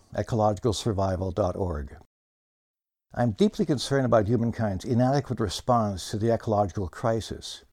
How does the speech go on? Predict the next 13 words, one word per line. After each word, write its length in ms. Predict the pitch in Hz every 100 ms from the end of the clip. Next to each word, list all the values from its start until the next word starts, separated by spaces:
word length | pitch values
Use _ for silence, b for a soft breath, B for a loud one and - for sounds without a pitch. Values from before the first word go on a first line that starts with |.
| _ _ _ _ _ _
and 100 | 110
I'm 60 | 110
trying 240 | - 185
to 80 | 190
correct 420 | - 127 143 -
this 260 | 92 85 -
by 200 | 107 107
disseminating 680 | 101 - 131 131 117 107 104
my 140 | 104
independent 680 | - 143 147 147 - 151 131
analysis 640 | 117 110 104 101 78 90 -
and 160 | 95
strategy. 680 | - - 98 92 90 69 82